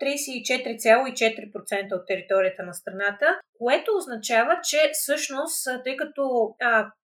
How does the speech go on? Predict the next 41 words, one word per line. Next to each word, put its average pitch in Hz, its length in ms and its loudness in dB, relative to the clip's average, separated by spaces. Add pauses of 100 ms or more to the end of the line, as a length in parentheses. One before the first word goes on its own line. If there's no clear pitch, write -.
кои 277 300 -2
зони 247 320 -2
да 208 480 4
попаднат 233 500 4
в 196 180 -14
тази 214 260 2
мрежа, 202 380 0
зависи 277 460 -6 (220)
и 285 100 0
е 262 40 0
обосновано 233 680 -2
на 240 140 -8
чисто 269 300 -10
научни 254 400 -8
критерии 214 540 0
за 220 180 -12
тяхната 208 600 0 (100)
ценност. 240 720 -2
Това 240 340 4
означава, 302 520 -2
че 339 160 -4 (140)
една 233 380 0
трета 294 260 2
близо 254 300 -6
от - 120 -8
територията 233 520 0
на 226 100 -6
страната 202 500 -6
ни 302 260 -8
отговаря 220 580 2
на 269 180 -8
тези 247 460 -2
високи 233 400 -6
критерии, 277 600 2
т.е. 226 140 2
че 226 220 -8
ние 240 120 -6
имаме 247 280 -4
една 240 320 2
супер 247 300 -6
съхранена 240 840 0